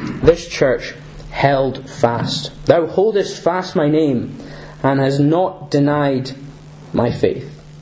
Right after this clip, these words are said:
Held fast to my name, not denied the faith. Uh, and they had,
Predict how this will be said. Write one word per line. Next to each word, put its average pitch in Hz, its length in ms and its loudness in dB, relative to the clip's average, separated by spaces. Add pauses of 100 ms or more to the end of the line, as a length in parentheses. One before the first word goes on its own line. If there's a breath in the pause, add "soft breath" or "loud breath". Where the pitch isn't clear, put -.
(480)
Held 196 340 2
fast 175 300 -2
to 156 60 2
my 135 120 4
name, 123 460 2 (260 loud breath)
not 143 400 2
denied 120 360 0
the 110 80 -2
faith. - 480 -4 (580 loud breath)
Uh, 120 40 4
and 131 360 2
they 226 160 4
had, 208 320 0